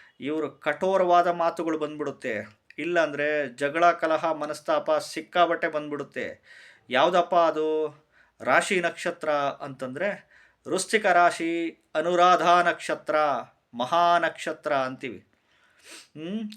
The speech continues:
ಮದುವೆ ಆದ ನಂತರ ಜೀವನದಲ್ಲಿ ಏಳ್ಗೆ ಅಭಿವೃದ್ಧಿ ಹೊಂದುವ ಏಕೈಕ ರಾಶಿ ನಕ್ಷತ್ರ ಯಾವುದಪ್ಪ ಅಂದರೆ ವೃಶ್ಚಿಕ ರಾಶಿ, ಅನುರಾಧ ನಕ್ಷತ್ರ.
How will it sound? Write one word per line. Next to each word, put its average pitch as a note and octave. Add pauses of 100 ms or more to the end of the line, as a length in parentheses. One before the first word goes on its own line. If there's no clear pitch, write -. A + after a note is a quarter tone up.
(200)
ಮದುವೆ E3
ಆದ F3
ನಂತರ D#3
ಜೀವನದಲ್ಲಿ D#3
ಏಳ್ಗೆ E3
ಅಭಿವೃದ್ಧಿ D#3
ಹೊಂದುವ D3 (140)
ಏಕೈಕ F3+
ರಾಶಿ D#3+
ನಕ್ಷತ್ರ D3
ಯಾವುದಪ್ಪ D3+
ಅಂದರೆ C#3 (140)
ವೃಶ್ಚಿಕ F3
ರಾಶಿ, D#3+
ಅನುರಾಧ D3+
ನಕ್ಷತ್ರ. D#3